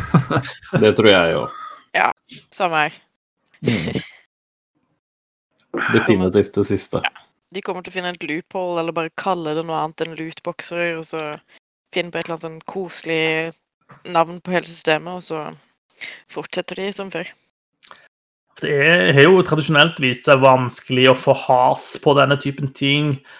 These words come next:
Speaker 4: Eh, det er jo litt sånn, eh, i, i Japan har man ganske strenge begrensninger på pengespill og på gambling og sånt.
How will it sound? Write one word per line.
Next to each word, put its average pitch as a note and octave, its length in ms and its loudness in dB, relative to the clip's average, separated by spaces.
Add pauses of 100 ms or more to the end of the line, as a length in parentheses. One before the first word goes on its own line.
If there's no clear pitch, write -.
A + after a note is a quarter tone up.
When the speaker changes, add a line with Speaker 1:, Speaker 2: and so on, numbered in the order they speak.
(280)
Speaker 4:
Eh, - 560 0 (420)
det D3+ 220 -4
er C#3+ 80 2
jo D3 40 2
litt C#3 140 0
sånn, C3+ 420 4
eh, C3+ 760 4
i, D3+ 300 -4 (260)
i C3+ 40 6
Japan C#3 480 6
har D#3 120 8
man D3 200 4
ganske C#3+ 680 6
strenge B2+ 680 0 (580)
begrensninger C3 640 0
på C3+ 120 4
pengespill B2+ 800 2
og C3 280 2
på C3+ 120 0
gambling B2+ 480 0
og B2+ 60 0
sånt. D#3+ 380 -2